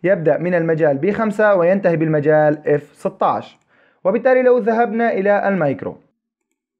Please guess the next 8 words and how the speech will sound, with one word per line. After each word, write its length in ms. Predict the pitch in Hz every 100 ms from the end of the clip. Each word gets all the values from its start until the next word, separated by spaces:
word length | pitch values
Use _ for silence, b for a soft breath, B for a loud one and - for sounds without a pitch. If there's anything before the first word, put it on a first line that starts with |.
| -
إذن 200 | 165 165
الآن 320 | 135 160 180
أبدأ 260 | 185 143 131
باسم 420 | 143 170 139 117 -
الورقة 680 | 135 139 156 151 220 269 -
هي 260 | 156 147 127
شيت 280 | 151 -
واحد 500 | 135 151 147 220 247